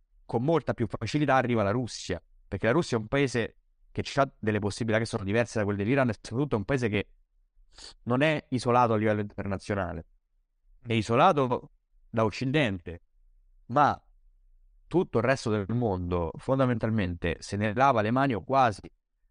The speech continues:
Poi prendiamo i paesi africani, ad esempio. Paesi africani, noi li abbiamo provati a coinvolgere, noi occidentali, in un ipotetico fronte antirusso. C'è stato risposto picche.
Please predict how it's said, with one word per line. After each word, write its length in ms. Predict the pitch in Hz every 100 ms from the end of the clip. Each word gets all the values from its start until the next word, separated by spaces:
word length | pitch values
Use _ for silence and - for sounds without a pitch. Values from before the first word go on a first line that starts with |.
| _ _
Poi 140 | - 117
prendiamo 280 | 120 131
i 40 | 120
paesi 260 | 110 -
africani, 460 | 113 110 113 104 95
ad 60 | 95
esempio. 720 | - 101 85 87 85 80 - _ _ _
Paesi 260 | - 127 131
africani, 640 | 117 117 104 90 90 87 - _ _
noi 160 | - 151
li 60 | 120
abbiamo 240 | 113 127
provati 300 | 110 123 120
a 60 | 101
coinvolgere, 680 | 104 95 107 117 98 92
noi 140 | 95 98
occidentali, 920 | - 90 95 - - 117 113 110 - _ _ _ - - - -
in 240 | 104 110 117
un 120 | 117
ipotetico 520 | 107 110 123 104 95
fronte 360 | - 113 104 104
antirusso. 840 | 95 98 92 87 - - - 85 _ _ _ _ _ _ _ - -
C'è 120 | - 95
stato 200 | 117 120
risposto 440 | 101 107 - 87
picche. 500 | 110 104 - -